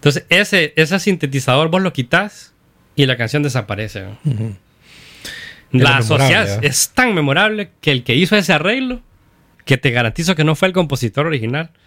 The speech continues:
Speaker 1: fue el productor o el arreglista que agarró la canción y dijo, "Ey, esta canción hay que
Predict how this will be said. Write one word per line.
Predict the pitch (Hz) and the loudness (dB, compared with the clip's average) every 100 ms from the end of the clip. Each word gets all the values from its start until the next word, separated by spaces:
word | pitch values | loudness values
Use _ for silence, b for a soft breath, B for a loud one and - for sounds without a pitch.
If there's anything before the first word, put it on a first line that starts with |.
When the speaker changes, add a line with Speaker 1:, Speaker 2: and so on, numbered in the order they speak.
| b | b
Speaker 1:
fue | b 139 | b -2
el | 139 | 0
productor | 151 117 104 165 | -2 -2 -2 0
o | 170 | 0
el | |
arreglista | 127 110 101 127 185 - 110 | 0 -2 -4 -4 -4 -6 -8
que | 117 110 | -6 -4
agarró | 107 104 135 | -4 -2 -2
la | 147 | -2
canción | 127 113 139 | -4 -4 -2
y | |
dijo, | 127 135 | -2 -4
"Ey, | 135 139 120 | -2 -2 -4
esta | 110 - | -8 -8
canción | 113 110 120 | -10 -8 -8
hay | 117 | -8
que | - 113 | -8 -12